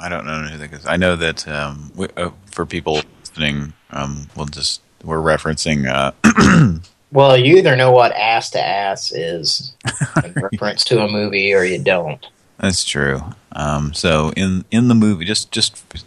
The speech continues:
Speaker 1: just, um, go, go, go ahead and, uh, if you're a twelve-year-old kid out there, just Google the phrase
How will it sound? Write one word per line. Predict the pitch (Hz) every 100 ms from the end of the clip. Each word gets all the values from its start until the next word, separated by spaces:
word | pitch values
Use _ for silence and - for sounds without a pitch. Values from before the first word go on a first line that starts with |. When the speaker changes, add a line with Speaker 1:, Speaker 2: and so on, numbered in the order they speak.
| _
Speaker 1:
just, | 101 95 -
um, | 85 78 73 78 - _ _ -
go, | 123 -
go, | 95 101 95 -
go | 113
ahead | 101 92
and, | 87 82
uh, | 78 73 71
if | -
you're | 85 80 73 -
a |
twelve-year-old | 76 87 85 80 80 78
kid | - 80
out | 78
there, | 80 80
just | 98 85
Google | 90 90
the | 82
phrase | - 85 80